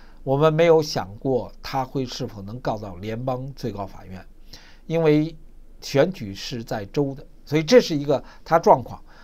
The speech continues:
但是如果 Larry Lake 跟川普搭档，他就成为了，因为出-，出现一个女的副总统，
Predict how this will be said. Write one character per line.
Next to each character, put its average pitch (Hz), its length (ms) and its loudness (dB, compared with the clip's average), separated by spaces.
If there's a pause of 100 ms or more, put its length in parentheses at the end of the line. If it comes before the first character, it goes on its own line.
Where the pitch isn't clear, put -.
(120)
但 220 160 10
是 196 300 0
如 190 100 4
果 202 160 8
Larry 220 240 12
Lake 247 320 8 (680)
跟 180 280 2 (200)
川 190 280 0
普 160 160 -10
搭 160 220 6
档， 196 260 8 (640)
他 165 140 6
就 160 220 2
成 131 220 -8
为 147 100 2
了， 143 200 -2 (120)
因 143 120 -2
为 147 140 -2
出-， 147 300 -8 (100)
出 156 160 -2
现 131 160 -2
一 - 20 -8
个 127 220 -4
女 110 220 -10
的 110 80 -8
副 - 180 -10
总 104 180 -10
统， - 160 -20